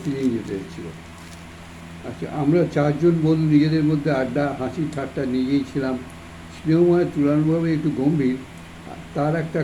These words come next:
কথা আজও মনে পড়ে। বলেছিল, বলেছিল, "শিশির মহারাজের উৎসাহ আধ্যাত্মিক চর্চা।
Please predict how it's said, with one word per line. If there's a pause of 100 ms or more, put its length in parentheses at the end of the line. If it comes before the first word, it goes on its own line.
কথা
আজও
মনে
পড়ে। (280)
বলেছিল, (880)
বলেছিল, (680)
"শিশির
মহারাজের
উৎসাহ
আধ্যাত্মিক (100)
চর্চা।